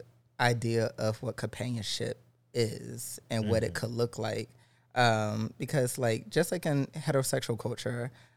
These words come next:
Speaker 1: men and women can be friends.
Speaker 2: Exactly.
Speaker 1: So in our culture, men and men can be friends too. And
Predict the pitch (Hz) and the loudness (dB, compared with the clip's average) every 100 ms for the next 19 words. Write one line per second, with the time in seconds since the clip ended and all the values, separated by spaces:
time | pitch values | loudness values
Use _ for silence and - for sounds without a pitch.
0 | _ 131 156 220 160 139 170 139 123 123 | _ 0 2 2 2 4 4 4 4 4
1 | 127 - 170 95 - - - 98 80 78 | 4 2 -2 -4 -6 -8 -4 -4 -4 -10
2 | 73 - - - - - - 139 131 127 | -14 -18 -20 -20 -18 -4 6 8 8 6
3 | 139 - - 123 127 226 - 127 123 117 | 0 -4 0 2 2 0 0 -2 0 0
4 | 117 135 113 120 151 175 175 220 202 151 | 0 0 2 2 4 2 0 0 0 -2
5 | 139 - 135 127 - - 214 139 123 - | -4 -2 0 0 -2 0 0 2 -2 -6
6 | - _ - 147 139 131 123 | -20 _ 0 4 6 6 4